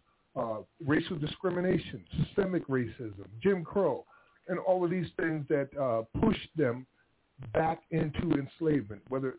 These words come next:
through peonage, uh, with things like sharecropping or, uh, debt peonage, uh, which they used a lot, and just plain old criminalization. Well,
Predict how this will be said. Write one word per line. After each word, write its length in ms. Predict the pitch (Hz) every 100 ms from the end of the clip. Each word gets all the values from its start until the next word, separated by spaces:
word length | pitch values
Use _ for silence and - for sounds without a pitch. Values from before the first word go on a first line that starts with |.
| _ -
through 260 | 127 113 117
peonage, 440 | - 208 190 196 190 - - _ _ _
uh, 200 | 107 110 101
with 160 | 127 123
things 240 | 156 147
like 140 | 123 107 -
sharecropping 800 | 160 185 190 202 185 185 202 220 - _ _ _ -
or, 400 | 127 120 113 101 92 127
uh, 180 | 98 82 85 110
debt 240 | 170 - -
peonage, 480 | 214 196 190 214 - - _ 143
uh, 160 | 131 117 123
which 180 | 135 143
they 80 | 160
used 380 | 147 151 170 156
a 40 |
lot, 320 | 151 156 175 - _ _ _ -
and 360 | 175 180 180 165
just 220 | 156 202 208 - - -
plain 280 | 208 214
old 220 | 208 208 -
criminalization. 840 | - 208 208 214 175 226 - - -
Well, 200 | 127 123